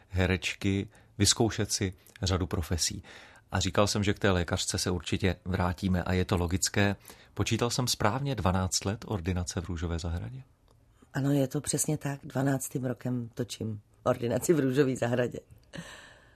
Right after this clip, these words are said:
Speaker 1: Jaké to je dvanáct let v jedné roli?
Speaker 2: Je to takový, mě, zrovna jsem tuhle nad tím přemýšlela, protože bylo nějaký výročí a říkala jsem si, to je vlastně takový dlouhodobý angažmá.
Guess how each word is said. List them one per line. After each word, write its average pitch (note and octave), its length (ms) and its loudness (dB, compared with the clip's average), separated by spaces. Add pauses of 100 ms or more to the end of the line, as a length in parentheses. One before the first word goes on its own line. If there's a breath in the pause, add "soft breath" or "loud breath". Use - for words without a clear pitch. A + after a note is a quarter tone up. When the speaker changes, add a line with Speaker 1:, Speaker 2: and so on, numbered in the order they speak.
(680 loud breath)
Speaker 1:
Jaké C3+ 240 4
to A2+ 120 6
je F#2+ 100 6
dvanáct F2 460 0
let F2+ 120 2
v D#2+ 60 -2
jedné E2 260 0
roli? D#2 240 -2 (1400 loud breath)
Speaker 2:
Je C3 200 2
to G3+ 80 -4
takový, - 440 0
mě, A#3 200 4 (220)
zrovna E3+ 300 4
jsem A#3+ 180 4
tuhle G3 240 2
nad G3+ 140 2
tím F#3 160 0
přemýšlela, C#3+ 580 4
protože C3+ 340 0
bylo A#2+ 160 4
nějaký B2 400 4
výročí D#3+ 560 2 (380 loud breath)
a C3 140 2 (260)
říkala E3 280 2
jsem G3 180 2
si, - 140 -2
to - 120 0
je F3+ 80 6
vlastně F#3 280 0
takový G#3 260 -2
dlouhodobý F3 640 4
angažmá. C3+ 720 2